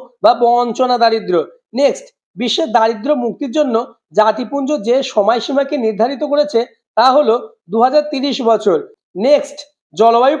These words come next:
পরিবর্তনকে যে প্রকার নিরাপত্তার বড় সমস্যা বা চ্যালেঞ্জ হিসাবে ধরা হয় তা হলো উত্তর পরিবেশগত নিরাপত্তা। পরের প্রশ্ন, জিকা মহামারীর উৎপত্তি হয় কোথায়? উত্তর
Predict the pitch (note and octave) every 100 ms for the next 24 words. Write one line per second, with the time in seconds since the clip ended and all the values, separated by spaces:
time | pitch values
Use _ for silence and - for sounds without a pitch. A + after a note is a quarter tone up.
0 | C4 A#3+ B3 C4 D4+ D4 D#4 G#3 A#3 B3
1 | C4+ D#4 C4+ A#3 A3 B3+ B3 D4+ A#3 G#3+
2 | A3+ B3+ D4 D4+ - A3 A3+ - _ -
3 | A#3 - A3+ B3 D4 A3+ C4+ D4+ D#4 B3
4 | F#3+ C4 B3 G#3+ - - _ A3 B3+ B3+
5 | C#4 A#3+ A#3+ - - A#3+ D#4+ D#4+ B3 B3
6 | C4 D#4 D#4+ C4+ C#4 D4 B3 A3+ A#3+ A3+
7 | - A2+ - - _ A3+ C#4 C#4+ C#4+ A#3
8 | B3+ - _ D3+ F3+ C4+ D4+ D#4 B3+ G#3+
9 | C#4 D4 C#4+ A3+ - C4+ C#4 C4 D4 C4+
10 | C4 D4 - _ _ A3 D4